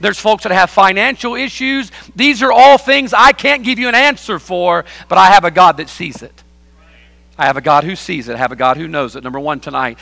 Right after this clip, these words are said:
the greatness of God is the simple fact that God sees. But then watch this. Verse nineteen, "For he has looked down from the height of his sanctuary. From heaven did the Lord behold the earth." Wait a minute, something else in verse twenty. "To hear the groaning of the prisoner."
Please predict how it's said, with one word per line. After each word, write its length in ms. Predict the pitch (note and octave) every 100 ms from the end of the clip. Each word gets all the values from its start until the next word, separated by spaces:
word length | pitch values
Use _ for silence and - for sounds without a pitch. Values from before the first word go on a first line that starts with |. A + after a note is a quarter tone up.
| -
the 100 | C3+
greatness 380 | C#3 D3+ D3 D#3+
of 100 | B2+
God 260 | C#3+ D3+
is 120 | E3+ D3
the 80 |
simple 280 | E3 F3 F3+
fact 300 | - F3+ C#3
that 140 | - C#3+
God 260 | C3+ C3
sees. 320 | - G#3 B2
But 80 | B2+
then 160 | D3 E3+
watch 240 | D3+ -
this. 320 | A3+ G#3+ - _ _ _ _
Verse 180 | F3 -
nineteen, 360 | F#3 E3+ E3 D3
"For 140 | G#3
he 160 | A#3 C4
has 180 | C4 G3+
looked 240 | D4+ G#3
down 320 | A3+ G#3+ G3+
from 200 | - G#3+
the 120 | F#3
height 260 | D#3+ G3+ G#3
of 80 | F#3
his 140 | E3
sanctuary. 720 | - G3+ E3 C3+ G#2+ G2+ A2 - - -
From 180 | - G#3+
heaven 360 | E3+ C4 D4+ D4
did 140 | C#4+
the 80 | C#4
Lord 260 | A#3+ A3+ F#3+
behold 360 | A3 G3 G#3+
the 160 | G3 G#3+
earth." 360 | F3+ E3 E3+ _ - _
Wait 220 | G#2 D#3+
a 60 | F#3
minute, 180 | C#3+
something 240 | D#3 D3 E3+
else 220 | G#3 G#3
in 60 | B2+
verse 180 | G#2+ -
twenty. 360 | A#2 F#2+ F2+ _ _ _ _ _ _ _ _
"To 160 | C3+
hear 400 | A#2 F3 A#2 G#2 _ _ _ _ _ _ _ _ _
the 140 | - C3
groaning 300 | B2+ B2+ A2+
of 80 | G#2+
the 80 |
prisoner." 540 | A2+ F3 C3+ G#2+ C3